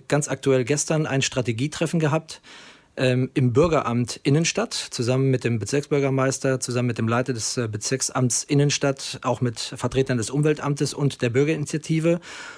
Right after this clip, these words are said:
um mal zu sondieren, wie jetzt der beste Weg sein kann. Das ist also ganz frisch. In einem zweiten Schritt werden wir dann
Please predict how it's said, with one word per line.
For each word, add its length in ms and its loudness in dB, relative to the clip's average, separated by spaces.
um 140 4
mal 160 4
zu 140 2
sondieren, 680 4
wie 80 -2
jetzt 200 2
der 40 2
beste 300 -2
Weg 140 2
sein 220 0
kann. 360 2
Das 160 -6
ist 100 -6
also 160 -2
ganz 220 -2
frisch. 480 0
In 160 0
einem 300 -2
zweiten 340 0
Schritt 300 -2
werden 180 2
wir 100 0
dann 320 0